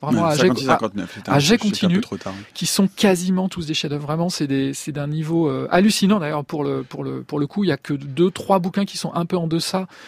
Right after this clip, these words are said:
Speaker 1: de, du, du, du niveau du, du reste, mais vraiment, tous les, tous ces romans, euh, sont à lire. Effectivement, il va se, en fait, il est devenu dentiste. Voilà. Il était dentiste quand il a écrit, il, il débutait.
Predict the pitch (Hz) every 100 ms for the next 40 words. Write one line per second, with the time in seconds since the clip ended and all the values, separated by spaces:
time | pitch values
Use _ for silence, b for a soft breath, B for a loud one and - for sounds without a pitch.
0 | B 139 151 147 143 147 143 135 139 135
1 | 156 156 165 139 135 127 123 139 156 196
2 | - 139 147 160 196 - B B B -
3 | 214 202 180 - 202 196 180 175 180 175
4 | 143 139 131 175 156 139 202 226 B B
5 | B B - 196 - 175 190 240 180 160
6 | 160 - 160 160 160 214 - - - 196
7 | 175 165 160 156 175 185 214 160 170 -
8 | 185 - - _ - 127 - 160 165 247
9 | 175 - 214 - - 151 135 - 214 208
10 | 143 131 147 160 147 139 143 170